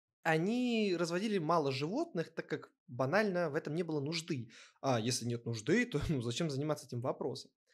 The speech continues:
А вот охота у славян играла важную роль. Но, правда, охотились они в основном на пушных зверей. Белок, куниц, соболей и так далее.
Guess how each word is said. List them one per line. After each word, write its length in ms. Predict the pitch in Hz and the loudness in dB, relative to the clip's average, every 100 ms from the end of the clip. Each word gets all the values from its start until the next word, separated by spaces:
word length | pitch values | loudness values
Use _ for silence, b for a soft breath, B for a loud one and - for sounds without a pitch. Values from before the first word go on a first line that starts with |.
| b b b | b b b
А 160 | 143 | 4
вот 180 | 131 120 | 4 2
охота 460 | 113 - 135 208 269 | -6 -2 2 2 2
у 100 | 262 | 0
славян 480 | - 226 156 117 - _ - | 2 2 2 0 -6 _ -8
играла 320 | 120 123 185 | -2 4 6
важную 340 | 139 117 117 | 4 2 -2
роль. 220 | 107 110 - _ | -4 -8 -14 _
Но, 460 | 139 175 277 - - | 0 2 2 0 -2
правда, 360 | 175 170 135 131 | 4 4 6 2
охотились 420 | 131 254 214 185 | 2 0 0 0
они 120 | 175 | 0
в 60 | 151 | -2
основном 340 | - 139 170 | 0 0 2
на 60 | 160 | 0
пушных 400 | 160 - 175 131 | -2 0 0 0
зверей. 380 | 113 104 87 _ _ | -4 -6 -10 _ _
Белок, 600 | 117 139 220 269 269 - | -4 2 4 2 -2 -8
куниц, 420 | - 131 123 208 - | -4 -2 0 0 -2
соболей 720 | - - 135 117 107 156 151 | -6 -4 -2 -2 0 0 -2
и 80 | - | -4
так 180 | 139 | -6
далее. 320 | 127 - - | -6 -12 -16